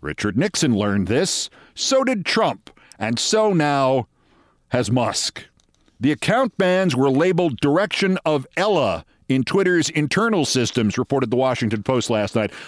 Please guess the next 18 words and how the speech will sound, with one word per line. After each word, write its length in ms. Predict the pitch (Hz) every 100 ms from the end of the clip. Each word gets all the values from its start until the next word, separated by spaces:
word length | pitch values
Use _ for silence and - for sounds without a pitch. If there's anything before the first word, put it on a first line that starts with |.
| -
according 440 | 127 180 180 170
to 140 | - 156
two 280 | - 208
former 400 | 180 196 214 196
employees 680 | 170 156 - 156 160 165 160
in 180 | 156 139
contact 560 | - 160 165 170 151 -
with 180 | 151 143
Twitter's 400 | - 180 165 147
staff. 540 | - 208 196 160 107 _ - - - -
You 60 | 143
got 220 | 208 226
another 360 | 220 233 226
leak, 420 | 190 202 233 220 208
Elon. 680 | 190 180 180 175 180 180 165 - _ _ _ _ _ _ _ _ -
And 140 | 175 196
no, 240 | 208 190 - -
Ella 480 | 202 240 156 143